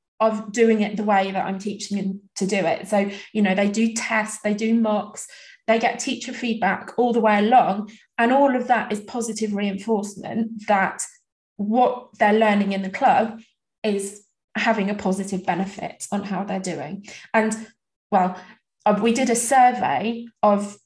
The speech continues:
club members in July, and practically everybody said, when I asked the question, "What would you say to somebody thinking about joining the club?" And practically everybody said,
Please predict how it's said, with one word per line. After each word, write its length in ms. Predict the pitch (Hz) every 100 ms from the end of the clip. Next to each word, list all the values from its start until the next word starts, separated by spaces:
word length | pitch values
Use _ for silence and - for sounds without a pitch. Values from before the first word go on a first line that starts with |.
| _
club 260 | - 233 214
members 640 | 214 208 185 156 185 - - _
in 160 | 208 196
July, 640 | 208 214 202 151 202 226 - - _
and 300 | 220 208 208 208 -
practically 800 | - - 190 - - - 220 208
everybody 560 | 214 208 214 214 214 233
said, 460 | - 196 190 196 - _ _ _ _
when 280 | 208 226 -
I 120 | 220
asked 240 | 254 277
the 60 | 220
question, 760 | - 226 - 190 170 208 - - _ _ _ _ _ _ _ _ _ _ _ _ -
"What 540 | 196 214 202 - 247
would 140 | 226 220
you 60 |
say 340 | 214 - 220 208
to 100 | 208
somebody 440 | - 214 190 190
thinking 480 | 208 - 233 220 214
about 260 | 196 196 -
joining 280 | 196 196
the 80 | 190
club?" 360 | 196 214 185 - -
And 280 | 202 202 - _
practically 420 | 269 - 214 220
everybody 340 | 208 214 180
said, 320 | - - 175